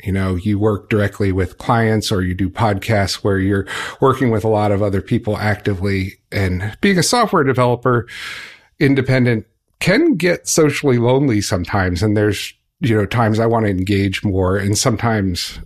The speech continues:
I go back to doing more client work so that I am involved in a process more with, with other people. Or sometimes it seems attractive to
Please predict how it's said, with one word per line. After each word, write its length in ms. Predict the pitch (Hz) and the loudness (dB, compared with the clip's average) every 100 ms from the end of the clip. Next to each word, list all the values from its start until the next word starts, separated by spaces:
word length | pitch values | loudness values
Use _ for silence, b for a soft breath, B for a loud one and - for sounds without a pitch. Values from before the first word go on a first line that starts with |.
| - | -2
I 120 | 117 | 0
go 180 | 123 117 | 2 2
back 300 | 101 104 104 | 2 0 0
to 60 | 117 | -2
doing 320 | 110 110 107 | 2 2 2
more 200 | 101 95 | 0 -2
client 420 | - 117 123 127 | -2 0 0 0
work 300 | 120 135 127 | 0 0 -2
so 180 | - 110 | -2 0
that 120 | 101 | 2
I 140 | 98 98 | 0 0
am 160 | 101 | 0
involved 520 | 98 98 110 101 101 110 | 0 0 0 0 0 0
in 80 | |
a 60 | 95 | -2
process 580 | - 101 104 120 101 - | 0 2 2 2 0 2
more 400 | 95 98 98 98 | 2 2 2 2
with, 420 | 87 87 - - | 0 -2 -4 -2
with 220 | 113 98 | 0 2
other 180 | 107 95 | 2 0
people. 480 | - 123 123 117 B B B B B - | 0 0 2 0 B B B B B 0
Or 80 | |
sometimes 480 | 123 135 117 120 107 | 2 2 4 2 2
it 100 | 107 | 0
seems 300 | - 120 101 | 2 2 2
attractive 640 | 98 127 104 - 107 98 - | 2 2 0 0 0 0 0
to 240 | 110 101 | -2 -2